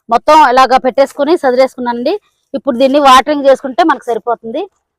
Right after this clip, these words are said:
కొద్దిగా నీళ్లు చిలకరించుకొని మనం స-, వేసుకొని పెట్టేసుకోవాలి. ఇప్పుడు దీంట్లో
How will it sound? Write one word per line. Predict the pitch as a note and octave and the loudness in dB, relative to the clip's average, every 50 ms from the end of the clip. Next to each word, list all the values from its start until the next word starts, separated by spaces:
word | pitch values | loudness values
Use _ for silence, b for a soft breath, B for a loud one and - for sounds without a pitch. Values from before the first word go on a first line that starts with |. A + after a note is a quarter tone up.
| _ _ _ - | _ _ _ -8
కొద్దిగా | A3 G#3 G3+ A3 A3+ A3 A3+ | -6 -2 0 0 0 0 -2
నీళ్లు | A#3+ B3+ C4 B3 - | -4 -6 -6 -4 -2
చిలకరించుకొని | B3 A#3 - A#3 A#3+ A#3 - - C4 C#4 F4 G#4 E4+ | -4 -4 -4 -8 -12 -12 -10 -8 -6 -4 -4 -2 -2
మనం | B3+ C4 D4 - A4 _ _ _ _ _ _ _ _ _ _ _ | -2 -2 -4 -6 -8 _ _ _ _ _ _ _ _ _ _ _
స-, | - - G3 G3+ G3+ F#3+ | -16 -12 -8 -6 -6 -4
వేసుకొని | G3+ G#3+ G#3 - - A#3 B3 F4 G#4 E4+ G#3 G#3 | -2 -4 -4 -4 -6 -6 -4 -4 -4 -6 -6 -8
పెట్టేసుకోవాలి. | G#3+ - G#3 - _ - F#3+ F#3+ | -8 -8 -8 -12 _ -14 -14 -14
ఇప్పుడు | G#3+ G3 F#3+ | -10 -8 -6
దీంట్లో | B3+ C4+ B3 C#4 | -6 -4 -2 -2